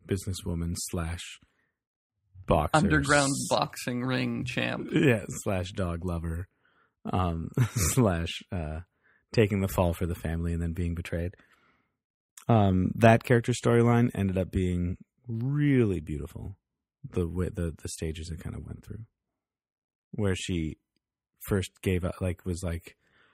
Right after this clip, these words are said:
Speaker 1: she, she went to prison. And that's really
Speaker 2: Yeah.
Speaker 1: where it's like, "Oh my goodness, this is not a story about, like, whatever it was about before, about this business and this boxing thing." It's like, nope, she goes to prison.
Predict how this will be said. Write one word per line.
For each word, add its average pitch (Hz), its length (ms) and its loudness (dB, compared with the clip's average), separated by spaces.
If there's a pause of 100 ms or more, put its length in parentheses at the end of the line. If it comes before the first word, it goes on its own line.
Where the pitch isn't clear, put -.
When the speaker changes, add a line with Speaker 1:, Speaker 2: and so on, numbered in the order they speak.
(280)
Speaker 1:
she, 113 280 -6
she - 140 2
went 98 160 2
to 90 60 -8
prison. 78 360 0 (540)
And 107 80 2
that's 98 180 0
really 101 140 2
Speaker 2:
Yeah. 87 60 0
Speaker 1:
where 90 160 0
it's - 160 -8
like, 80 200 -2
"Oh 104 80 0
my 87 140 -2
goodness, - 540 -8
this 98 100 -4
is 90 100 -6
not 104 220 0
a 113 40 -2
story 78 320 -6
about, 69 260 -10 (120)
like, - 360 -10 (640)
whatever 92 400 0
it 82 60 0
was 78 120 -2
about 78 200 -6
before, - 340 -10
about 69 220 -12
this - 180 -12
business 82 380 -10 (120)
and - 100 -12
this - 300 -14 (480)
boxing - 400 2
thing." 82 280 -10
It's - 80 -14
like, 95 140 -6
nope, 131 160 -4 (240)
she - 160 -10
goes 98 160 0
to - 80 -14
prison. 92 380 -2